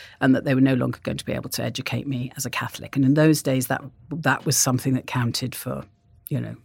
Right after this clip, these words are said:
it, it was important to being a Catholic, and they are very religious. So the Protestant school, which was in Denbighshire, again, a lovely school. I had a very happy time with great friends, was able to do lots of things that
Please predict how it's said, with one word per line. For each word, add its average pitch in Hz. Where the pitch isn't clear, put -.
it, 143
it 147
was 147
important 127
to 117
being 160
a -
Catholic, -
and 131
they 131
are 131
very 127
religious. 160
So 202
the 185
Protestant -
school, 147
which 156
was 143
in 131
Denbighshire, 131
again, 170
a 185
lovely 156
school. 135
I -
had -
a 147
very 165
happy 175
time 156
with -
great 180
friends, -
was 165
able 190
to -
do 160
lots 151
of 123
things 147
that -